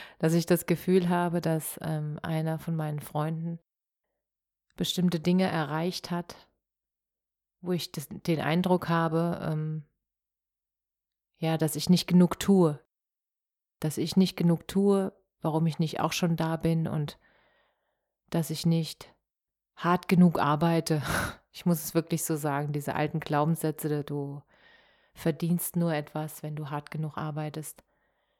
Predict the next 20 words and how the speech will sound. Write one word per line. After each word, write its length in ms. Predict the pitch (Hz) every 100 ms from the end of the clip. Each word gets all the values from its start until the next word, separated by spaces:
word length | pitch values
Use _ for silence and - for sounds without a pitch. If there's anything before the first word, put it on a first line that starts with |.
| _
der 100 | 170
kommt 280 | - 175 170
genau 280 | 170 165 165
an 140 | 170
diesen 240 | 170 165 170
Vergleichsstellen 1600 | - 156 160 151 165 - - - - - - 156 160 160 160
wieder 260 | 151 147 139
hoch. 340 | 170 226 - _ _ _ _ _ _ _ _ _ _ _ _ _
Und 340 | 175 165 165 156
ich 140 | -
habe 140 | 180 180
mich 120 | -
da 140 | 170
sehr 180 | 156 165
intensiv 480 | 170 175 165 170 -
damit 260 | 175 165
beschäftigt 600 | - - 165 160 - 180
die 60 | 165
letzte 320 | 170 - 165
Zeit. 420 | - 170 175 180